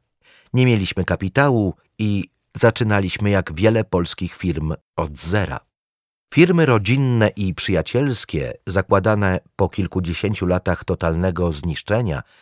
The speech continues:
najpierw wojennego, a potem politycznego, nie miały łatwej drogi. Każdy ma prywatne życie i jest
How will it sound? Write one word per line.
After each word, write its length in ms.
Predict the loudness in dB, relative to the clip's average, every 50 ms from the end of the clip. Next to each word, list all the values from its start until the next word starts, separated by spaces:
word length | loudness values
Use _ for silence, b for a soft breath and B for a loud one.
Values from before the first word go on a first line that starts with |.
| b b b
najpierw 380 | -4 -4 -4 -4 -8 -10 -10 -8
wojennego, 680 | -6 -4 -4 -4 -4 -4 -4 -2 -2 0 0 0 -2
a 60 | -4
potem 300 | -6 -10 -8 -6 -8 -8
politycznego, 800 | -6 -6 -6 -6 -4 -6 -6 -6 -4 -4 -2 0 2 2 0 0 b b b b b b b b b b 0
nie 140 | 2 4 4
miały 320 | 6 6 4 4 4 2
łatwej 520 | 2 2 2 2 0 -2 -4 -4 -4 -4 -4
drogi. 440 | -6 -8 -10 -10 -12 -14 -16 -16 -18 _ _ _ _ b b b b b b b b _
Każdy 420 | 0 2 2 2 0 0 0 2 2
ma 160 | 4 2 0
prywatne 540 | 0 0 0 0 0 -2 -2 -2 -2 -2 -2
życie 500 | -2 -4 -4 -4 -4 -4 -4 -4 -4 b b b b b
i 120 | -4 0
jest 540 | 0 0 0 -2 -8 _ -20 -20 -20 -20 _